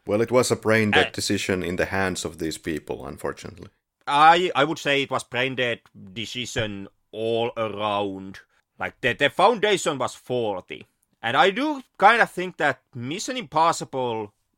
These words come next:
Speaker 2: just like Fast and Furious and James Bond, there are examples of things or franchises that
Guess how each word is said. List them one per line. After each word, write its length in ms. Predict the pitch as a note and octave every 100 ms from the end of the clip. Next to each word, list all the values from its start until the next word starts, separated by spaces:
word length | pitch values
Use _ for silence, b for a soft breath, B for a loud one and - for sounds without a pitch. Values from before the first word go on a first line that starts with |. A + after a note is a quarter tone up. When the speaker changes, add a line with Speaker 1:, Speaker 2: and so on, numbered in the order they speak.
| _
Speaker 2:
just 200 | E3+ E3
like 140 | D3+
Fast 300 | - D#3 -
and 100 | C3
Furious 760 | - D#3 D#3 G2+ G2 E2+ - - _ _ _
and 180 | G#2+ G#2
James 320 | D3 C#3+ A#2+
Bond, 540 | - D3 B2+ G2+ E2+ -
there 120 | B2+
are 160 | C#3 C#3
examples 840 | D#3+ - G3+ B3 D#4 B3 A3 D#3
of 240 | - C#3 B2
things 800 | - C#3 C#3 C3 B2+ - - - -
or 180 | C3
franchises 760 | A2+ - G3+ A3 F#3+ D3+ A#2+ B2
that 160 | C3+